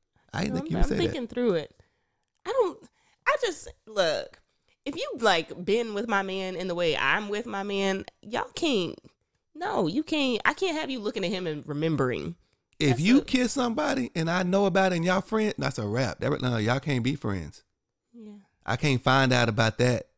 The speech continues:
Speaker 1: and then y'all talking about y'all still friends and you just kissed somebody. It was, it was when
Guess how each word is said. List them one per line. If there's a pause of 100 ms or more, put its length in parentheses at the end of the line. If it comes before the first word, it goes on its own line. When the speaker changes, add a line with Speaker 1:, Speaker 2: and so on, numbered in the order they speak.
Speaker 1:
and
then (480)
y'all
talking
about
y'all
still
friends
and
you
just
kissed
somebody.
It
was,
it
was
when